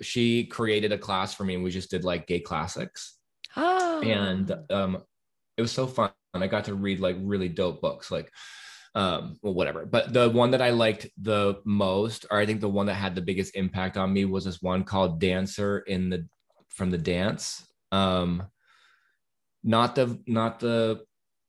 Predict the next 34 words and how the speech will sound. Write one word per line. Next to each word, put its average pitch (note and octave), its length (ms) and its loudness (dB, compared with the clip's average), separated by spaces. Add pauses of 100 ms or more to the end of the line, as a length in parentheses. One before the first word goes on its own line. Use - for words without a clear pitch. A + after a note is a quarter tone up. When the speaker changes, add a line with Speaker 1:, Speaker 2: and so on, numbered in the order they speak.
(120)
Speaker 1:
<laughs> - 540 -4
Bjork F#2+ 440 0
movie. D2 500 -4 (380)
That's - 340 -4
Dancer F#2 640 -2
in E2 100 -4
the D#2+ 80 -4
Dark D#2 340 -6
or D#2+ 60 -12
something. D#2+ 380 -10
This G2+ 140 -4
is G#2 140 -4
from, G2+ 160 -4
that's G#2 220 -4
like, F#2+ 180 -2
<laughs> C3+ 160 0
this C3+ 180 0
one's C3+ 160 0
called G#2+ 320 0
Dancer G#2+ 640 0 (120)
from G#2 220 -2
the F#2+ 80 2
Dance F#2+ 520 -2
by F2+ 280 -2
Andrew G2 460 0
Holleran G#2+ 800 -2 (520)
or B2+ 80 -2
some D#3 200 -2
shit. - 300 -4 (380)
And D3 220 6
I C3+ 120 2
can E3+ 140 4
just E3 140 2
remember, C3+ 480 4